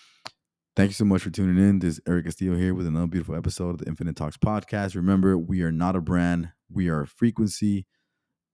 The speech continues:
And go to the infinite tree dot online. Go check out the stuff there.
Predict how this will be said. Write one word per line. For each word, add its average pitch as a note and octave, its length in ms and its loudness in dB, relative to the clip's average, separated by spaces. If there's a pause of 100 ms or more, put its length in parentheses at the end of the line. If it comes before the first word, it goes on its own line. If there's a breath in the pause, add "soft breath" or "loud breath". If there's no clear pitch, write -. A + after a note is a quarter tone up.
(280)
And E2+ 360 2
go G#2+ 180 4
to A2 600 -2
the G2 200 -4
infinite G#2 360 0
tree G#2 320 2
dot G2 300 2
online. F#2+ 580 2
Go F2+ 120 -4
check F#2 220 -4
out F#2 160 -4
the F#2 80 -14
stuff - 340 -4
there. F#2+ 380 0